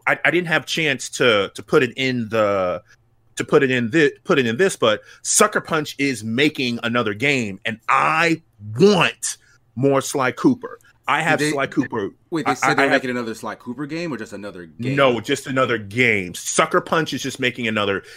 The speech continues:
Speaker 1: game. I want another Sly Cooper. I absolutely positively love Sly Cooper. I still have a Sly Cooper cosplay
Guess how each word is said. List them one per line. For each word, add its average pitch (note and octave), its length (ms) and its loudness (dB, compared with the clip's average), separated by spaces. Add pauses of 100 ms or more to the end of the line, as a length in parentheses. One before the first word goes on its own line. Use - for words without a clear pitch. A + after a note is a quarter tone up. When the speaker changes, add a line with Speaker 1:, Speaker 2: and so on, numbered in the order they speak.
(280)
Speaker 1:
game. A2+ 520 2 (280)
I C3 220 2
want C3 360 -2
another G#2+ 520 0
Sly G#2+ 340 0
Cooper. A2+ 500 -6
I B2 480 2 (140)
absolutely B2+ 480 -2
positively A#2 560 -2
love A2+ 260 0
Sly B2 220 -2
Cooper. B2 440 -2
I A#2 140 2
still C3 220 -4
have A#2+ 360 -2 (240)
a A2+ 80 0
Sly A#2 280 -2
Cooper - 340 -8
cosplay D#3 720 0